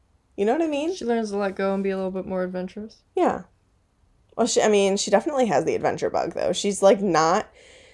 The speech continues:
Speaker 1: she's not nervous to just, like, go and help this guy. She's all about it. Um,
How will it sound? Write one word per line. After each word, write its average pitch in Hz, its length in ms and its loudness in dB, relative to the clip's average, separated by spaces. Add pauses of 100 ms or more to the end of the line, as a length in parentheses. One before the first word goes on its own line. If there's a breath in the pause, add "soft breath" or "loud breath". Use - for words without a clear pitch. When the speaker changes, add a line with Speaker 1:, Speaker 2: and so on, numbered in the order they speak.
(120)
Speaker 1:
she's 202 220 -2
not 220 360 2 (720)
nervous 170 760 4
to 180 120 -2
just, 156 300 0
like, 104 600 -2 (800)
go 175 320 10
and 147 120 -2
help 185 360 6
this - 260 -2
guy. 104 520 2 (720)
She's 196 280 -2
all 190 200 12
about 151 320 6
it. 147 360 0 (1120 soft breath)
Um, 185 560 4